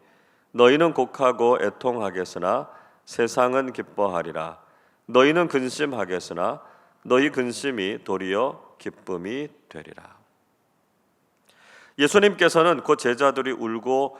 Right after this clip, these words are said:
슬퍼하게 될 것이고 세상은 반면에 기뻐하게 될 것이다 말씀하셨습니다. 그 이유는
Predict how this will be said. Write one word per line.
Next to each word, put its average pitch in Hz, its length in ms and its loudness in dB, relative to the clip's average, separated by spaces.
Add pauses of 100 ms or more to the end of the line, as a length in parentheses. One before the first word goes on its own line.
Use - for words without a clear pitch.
(120)
슬퍼하게 123 760 -6
될 80 200 -10
것이고 127 640 -8 (240)
세상은 175 580 2
반면에 127 480 -2
기뻐하게 131 600 0
될 101 220 -6
것이다 107 560 0 (280)
말씀하셨습니다. 98 1080 -4 (1040)
그 190 120 4
이유는 165 560 4